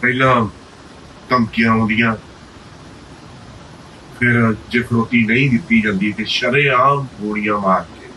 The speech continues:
ਉਹ ਫਸ ਜਾਂਦੇ ਆ। ਫਿਰ ਪਤਾ ਨਹੀਂ ਉਹ ਕਿਹੜੇ ਲੋਕੀ, ਲੋਕਾਂ ਨੂੰ ਫੜ ਕੇ ਮਾਰ ਦਿੱਤਾ ਜਾਂਦਾ,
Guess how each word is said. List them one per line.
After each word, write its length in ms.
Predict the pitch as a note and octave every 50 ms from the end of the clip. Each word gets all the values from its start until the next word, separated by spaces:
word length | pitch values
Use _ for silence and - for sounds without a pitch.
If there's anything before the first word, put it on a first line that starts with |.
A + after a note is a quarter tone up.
| - - - - - - - - - - - - - - - - - - - - - - - - -
ਉਹ 320 | A#3 G#4+ G#4 G4 F#4+ G#4 - - - - -
ਫਸ 260 | - - - - -
ਜਾਂਦੇ 360 | - G2+ F#2 F2+ F#2 A2 A2 G2+
ਆ। 60 | F#2+ - - - - - - - - - - - - - - - - - - - - - - - - - - - - - - - - - - - - - - - - - - - -
ਫਿਰ 120 | C3 C#3 C3+
ਪਤਾ 240 | C#3+ D3+ C#3+ D3+
ਨਹੀਂ 160 | D3+ D3+ D#3 D#3
ਉਹ 320 | D3+ D3+ D3+ C#3+ B2+ - - - - - - - - - - - - - - - - - - - -
ਕਿਹੜੇ 220 | C3+ C#3+ D3+ E3+
ਲੋਕੀ, 520 | E3 D3+ C#3+ C#3 - - C#3 C#3 C#3 C3+ B2+ - -
ਲੋਕਾਂ 340 | A#2 A#2+ B2 A#2+ B2 C3+ B2+ C3
ਨੂੰ 80 | C3+ C3
ਫੜ 220 | - - B2 C3
ਕੇ 360 | - - C#3 C3+ B2+ A#2+ G2+ - - - - - - - G2+ G#2
ਮਾਰ 240 | A#2+ B2 B2+ B2+
ਦਿੱਤਾ 300 | A2+ B2 A#2 - - B2
ਜਾਂਦਾ, 460 | A#2+ A#2 A#2+ A2+ G#2+ A#2 A#2+ A2+ A2